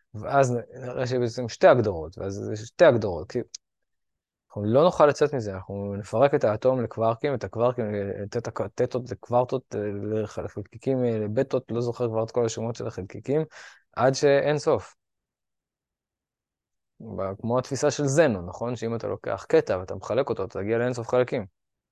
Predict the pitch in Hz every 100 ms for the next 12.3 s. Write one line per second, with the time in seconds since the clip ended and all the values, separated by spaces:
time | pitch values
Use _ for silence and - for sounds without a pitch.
0 | _ - 113 151 156 147 - - 170 104
1 | - - _ _ _ _ _ - 98 110
2 | 107 107 107 113 113 113 135 143 - -
3 | - _ _ _ _ _ _ _ _ _
4 | _ _ _ _ _ _ - 110 107 _
5 | _ _ - 170 151 151 190 - 147 170
6 | 254 143 127 131 104 - 123 165 - 175
7 | 135 117 127 127 123 110 104 101 107 123
8 | - 123 147 - _ _ _ _ _ _
9 | _ _ _ - 131 143 139 101 90 98
10 | 101 107 123 104 101 98 127 120 113 147
11 | 110 87 87 90 - 117 101 98 104 104
12 | - 143 101